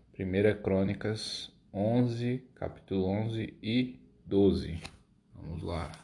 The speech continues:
ao onze. Davi é ungido rei.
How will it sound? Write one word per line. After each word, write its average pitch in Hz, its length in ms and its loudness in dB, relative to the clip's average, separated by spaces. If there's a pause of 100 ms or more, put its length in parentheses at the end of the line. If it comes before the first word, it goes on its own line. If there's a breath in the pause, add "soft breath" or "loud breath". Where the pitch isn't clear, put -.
(120)
ao 82 160 -8
onze. 82 640 -6 (1200 loud breath)
Davi 98 520 4
é 120 80 6
ungido 117 720 4
rei. 98 600 4